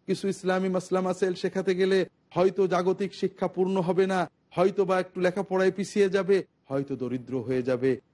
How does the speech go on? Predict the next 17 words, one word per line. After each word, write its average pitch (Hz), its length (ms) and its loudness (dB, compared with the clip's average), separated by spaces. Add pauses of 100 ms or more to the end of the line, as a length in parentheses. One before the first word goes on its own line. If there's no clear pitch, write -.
(240)
ইত্যাদি 285 600 0
ভয়ে 175 520 0 (300)
আমরা 214 380 0
তাদেরকে 185 680 0 (340)
জাগতিক 214 560 2
শিক্ষা - 480 -2
দিচ্ছি, 240 560 0
দেওয়ার 170 260 2
চেষ্টা 208 400 -6
করছি, 190 500 -2 (320)
কিন্তু 202 320 0
কোরআন 165 540 0
শেখাচ্ছি 170 520 -4
না, 156 240 0 (200)
দিন 175 260 4
শেখাচ্ছি 160 500 -6
না। 156 240 0